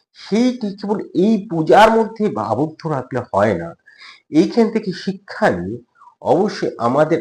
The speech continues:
আগামী দিনে যদি আমরা এগিয়ে যেতে পারি, তাহলেই কিন্তু প্রকৃতপক্ষে শক্তির আরাধনা হয়, দেবী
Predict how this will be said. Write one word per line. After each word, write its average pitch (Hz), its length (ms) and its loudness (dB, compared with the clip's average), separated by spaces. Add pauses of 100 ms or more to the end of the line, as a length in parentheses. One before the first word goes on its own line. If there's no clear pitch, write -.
(120)
আগামী 131 520 2
দিনে 107 240 -2
যদি 107 180 -6
আমরা 104 260 -4 (140)
এগিয়ে 147 360 -2
যেতে - 180 -20 (100)
পারি, 175 220 -10 (480)
তাহলেই 139 560 -4
কিন্তু 98 220 -8 (100)
প্রকৃতপক্ষে 156 920 -6
শক্তির - 580 -8 (100)
আরাধনা 90 460 0
হয়, 85 140 -10 (560)
দেবী 117 240 0